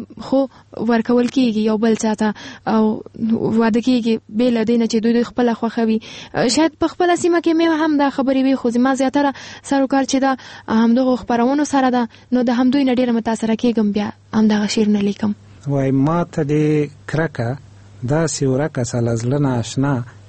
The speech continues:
Speaker 2: لکه چې څنګه په لمبو باندې اوبه ولویږي.
Speaker 1: مهم.
Speaker 2: نو خدای دې وکړي چې ستاسو شاعري داسې وي چې په دغه ناسمو رواجونو باندې،
Speaker 1: مهم.
Speaker 2: لکه اوبه چې ولویږي، داسې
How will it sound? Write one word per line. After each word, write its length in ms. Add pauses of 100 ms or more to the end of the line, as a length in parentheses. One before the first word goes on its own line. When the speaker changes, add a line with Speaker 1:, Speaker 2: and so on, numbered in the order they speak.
(400)
Speaker 2:
لکه 260
چې 160 (120)
څنګه 460 (100)
په 80
لمبو 500
باندې 480 (560)
اوبه 260
ولویږي. 580 (420)
Speaker 1:
مهم. 140
Speaker 2:
نو 520
خدای 320
دې 120
وکړي 240
چې 140
ستاسو 720
شاعري 720 (120)
داسې 460
وي 180
چې 240 (720)
په 80
دغه 380
ناسمو 600
رواجونو 560
باندې، 560
Speaker 1:
مهم. 340
Speaker 2:
لکه 240
اوبه 320
چې 140
ولویږي، 600
داسې 640